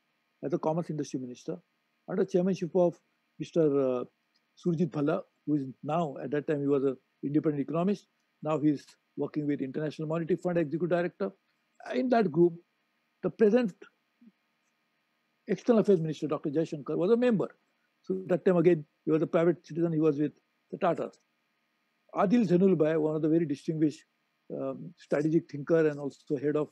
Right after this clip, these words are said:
McKinsey, was a member. Uh, say C I Chandrajit Banerjee was a member, former Commerce Secretary, Rajiv Kher was, well, top class people. And I spent a lot of time, and we have prepared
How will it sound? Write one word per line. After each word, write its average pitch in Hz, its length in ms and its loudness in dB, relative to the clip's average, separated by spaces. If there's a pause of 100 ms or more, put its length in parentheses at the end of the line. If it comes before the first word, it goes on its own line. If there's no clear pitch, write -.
McKinsey, 165 420 -4 (400)
was 180 160 2
a 185 80 6
member. 170 440 0 (520)
Uh, 160 220 -4 (120)
say 170 140 2
C 185 260 2
I 185 320 4 (720)
Chandrajit 151 340 -2
Banerjee 170 320 0
was 170 160 4
a 165 60 2
member, 165 420 0
former 143 380 -6
Commerce 147 300 -6
Secretary, 160 500 -4 (420)
Rajiv 143 340 -2
Kher 170 180 0
was, 170 180 2 (240)
well, 233 180 -8 (440)
top 190 260 -2
class 202 160 -4
people. - 300 -12
And 180 100 -4
I 202 40 -2
spent 196 400 -10
a 147 80 -4
lot 233 180 -4
of 185 160 -10
time, 143 220 -12 (380)
and 240 240 -4
we 175 100 0
have 202 200 2
prepared - 420 -4